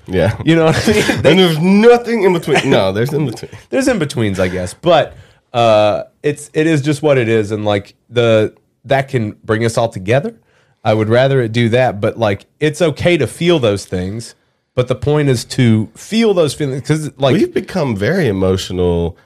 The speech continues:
Speaker 1: openly emotional people since this podcast started.
Speaker 2: Yeah.
Speaker 1: Uh, we were a lot more
Speaker 2: <clears throat>
Speaker 1: repressed when this started, and I think we are much more <laughs> open in general now.
Speaker 2: Oh, yeah. Like, there, there was a point, 'cause we started the podcast, if you go back to, like, the first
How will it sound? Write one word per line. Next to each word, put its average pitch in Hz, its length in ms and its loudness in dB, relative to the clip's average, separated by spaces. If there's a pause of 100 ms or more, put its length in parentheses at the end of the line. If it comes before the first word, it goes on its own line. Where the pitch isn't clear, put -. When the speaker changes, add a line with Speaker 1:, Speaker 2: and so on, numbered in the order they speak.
(120)
Speaker 1:
openly 226 540 2
emotional 143 560 0
people 127 340 -4
since 92 280 -6
this 92 120 -10
podcast 90 560 -4
started. 50 500 -14 (180)
Speaker 2:
Yeah. 127 360 2
Speaker 1:
Uh, 113 100 2
we 131 160 -4
were 123 120 2
a 95 180 -4
lot 113 380 -4
more 139 180 2
Speaker 2:
<clears throat> 135 60 2
Speaker 1:
repressed - 760 0 (260)
when 101 140 -2
this 95 140 -2
started, 87 280 -2
and 80 80 0
I 92 120 2
think 101 340 -6
we 90 440 -2 (100)
are 90 120 0
much 104 360 0
more 104 180 -2
<laughs> 113 40 -2
open 131 280 -2
in 110 160 -2
general 87 460 -6
now. 67 380 -14 (160)
Speaker 2:
Oh, 196 120 4
yeah. 147 400 0
Like, 120 180 -2
there, 165 240 2
there 139 160 0
was 185 120 0
a 180 40 2
point, 151 380 -2
'cause 147 160 -2
we 160 80 0
started 208 340 2
the 202 60 -8
podcast, 139 580 0
if 123 60 -4
you 131 80 -2
go 170 100 2
back 123 180 -2
to, 170 60 -4
like, 147 160 -2
the 113 80 0
first 123 560 -2